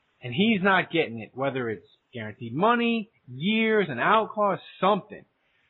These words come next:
Any speculation, 'cause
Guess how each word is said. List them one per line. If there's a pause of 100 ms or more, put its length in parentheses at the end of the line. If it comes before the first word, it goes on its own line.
(1160)
Any (220)
speculation,
'cause